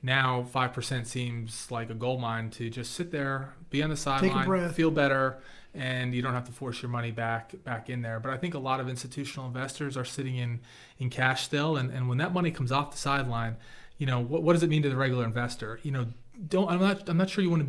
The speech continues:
Speaker 1: sell and be out of the market in this environment, you know, because when it comes,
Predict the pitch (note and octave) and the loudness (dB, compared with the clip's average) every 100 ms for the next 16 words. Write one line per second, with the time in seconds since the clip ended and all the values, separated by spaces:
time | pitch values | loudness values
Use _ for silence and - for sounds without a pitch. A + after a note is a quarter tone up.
0 | C3 - - D3 C#3+ B2+ B2+ B2 A#2 A#2 | -2 -6 -2 0 2 0 0 0 0 -2
1 | A2+ A#2+ A2+ A#2 - A2+ G#2+ A2 G#2+ G#2+ | -2 -4 -6 -8 -6 -6 -4 -6 -8 -10
2 | - - - - D3 C3+ C3 C3 C#3 B2+ | -16 -20 -20 -8 -2 0 0 0 -2 0
3 | D3 B2+ - F#3 C#3+ B2+ A#2+ - | -2 -2 2 4 4 0 -2 -6